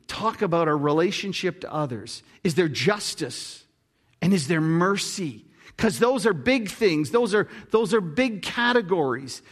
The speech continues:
And you could get lost in the minutia of these little, little, uh, rules and regulations. But, but are we missing the big thing? Do you love your neighbor as yourself? Is your heart moved with compassion?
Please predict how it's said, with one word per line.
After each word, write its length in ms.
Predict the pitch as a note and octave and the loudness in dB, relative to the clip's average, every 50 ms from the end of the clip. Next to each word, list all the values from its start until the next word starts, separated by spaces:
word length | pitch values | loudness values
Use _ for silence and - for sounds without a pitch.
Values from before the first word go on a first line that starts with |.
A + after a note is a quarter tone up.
| - - - | -18 -8 -2
And 100 | F#3 G3+ | 0 0
you 60 | G#3+ | 0
could 220 | - - G#3 G3 E3+ | 2 0 -2 0 0
get 160 | A3 - - | 0 0 0
lost 400 | G3 G3 G3+ G3+ F#3+ - - - | 0 0 2 0 0 -2 -2 -2
in 100 | A3+ G#3+ | 0 0
the 80 | G#3 | 2
minutia 560 | G3+ F#3+ F#3 F#3+ G3 G3+ G#3 G#3+ G3+ - G#3+ F#3 | 2 2 2 2 4 2 2 2 2 2 2 2
of 100 | E3 C#3+ | 2 0
these 200 | F#3 F3+ D3 D#3 | -2 -4 -2 -2
little, 340 | G3 G3 F#3 F#3+ F3 - - - - E3 C#3 - | 0 2 2 2 2 0 -4 -12 -18 -18 -8 -4
little, 460 | D#3 E3 F#3+ F#3+ F#3 F3+ F3 - - | 0 2 4 4 4 4 2 0 0
uh, 140 | C#3+ D3 C#3 | 0 0 0
rules 500 | C#3 D3+ E3+ G3+ G#3+ G#3+ G3 F#3 C#3 E3 | 0 0 0 2 4 4 2 2 2 0
and 140 | D#3 D#3 | -2 0
regulations. 720 | D#3 D#3+ D#3 C#3 D#3 D3 D3 D#3+ E3+ D#3+ - E3 D3 C#3 B2 | 0 0 0 0 0 0 0 0 -2 -2 -4 -4 -4 -6 -4
But, 240 | - G3+ G3 - - - - - - - - C#3 F3 | -2 -2 -2 -2 -4 -10 -18 -18 -20 -20 -20 -18 -14
but 540 | - E3+ D3 A#2+ G3+ F#3+ - - - F3+ - - | -10 -10 -4 -2 -2 -2 -2 -6 -14 -16 -10 -4
are 140 | - G#3 | -2 0
we 160 | G3 F#3+ G3 F#3 | 2 4 4 4
missing 560 | F#3+ G#3+ A3 G#3+ - A3+ A3 G#3 G3 F#3 - - - - | 4 4 2 0 0 0 0 2 0 0 -2 -6 -10 -6
the 80 | - F#3+ | -6 -2
big 300 | C#3 F#3+ F#3 E3+ D3+ B2+ | 0 2 0 0 -2 -6
thing? 400 | - - C#3+ B2 A#2 A2+ - - _ _ _ _ _ _ _ _ _ - | -6 -6 -6 -6 -6 -10 -14 -18 _ _ _ _ _ _ _ _ _ -6
Do 80 | F3+ | -2
you 160 | F3 E3+ F3 | 0 2 2
love 340 | E3+ E3+ F#3+ A3 A3+ A3 F3+ | 2 2 2 2 2 0 0
your 160 | F#3+ F3+ E3+ | 0 0 2
neighbor 540 | E3 E3 F3+ F#3+ G3 G3 F#3+ D3+ F3 E3+ D#3 | 2 2 2 2 2 2 2 2 2 2 0
as 140 | D3+ D3 - | 0 -2 -4
yourself? 480 | E3 D3 - - - C#3 B2 A#2+ A#2 - - - - G3 - | -4 -4 -4 -2 -2 0 0 -2 -4 -8 -14 -16 -12 -2 -2
Is 140 | F3+ D#3 F3 | 0 2 2
your 100 | G#3 F#3+ | 0 0
heart 400 | - - C4 C4 B3+ B3+ B3+ A#3+ | 0 0 2 2 2 0 0 2
moved 380 | G#3+ G#3+ A#3 B3+ B3+ B3+ F#3 | 2 4 4 4 4 2 2
with 180 | G#3 G#3 - - | 0 0 0 0
compassion? 720 | - G3 E3+ - - F3+ F3 F3 F3 - - E3 C3+ A#2 | 0 -2 -2 -2 -2 -2 0 0 -2 -2 -4 -4 -6 -8